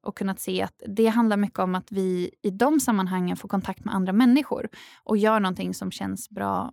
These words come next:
för andra. Så generellt sett att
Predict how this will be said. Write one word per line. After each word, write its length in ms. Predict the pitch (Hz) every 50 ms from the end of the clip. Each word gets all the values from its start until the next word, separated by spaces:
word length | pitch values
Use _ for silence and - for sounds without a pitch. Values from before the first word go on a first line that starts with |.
| _
för 260 | _ - - 185 196 - -
andra. 420 | 311 285 220 170 - - - - - _ _ _
Så 320 | - - 240 226 220 214 - - - _ _ _ 254 -
generellt 320 | 294 269 269 302 330 269 -
sett 180 | - 202 202
att 340 | - 202 - - _ - -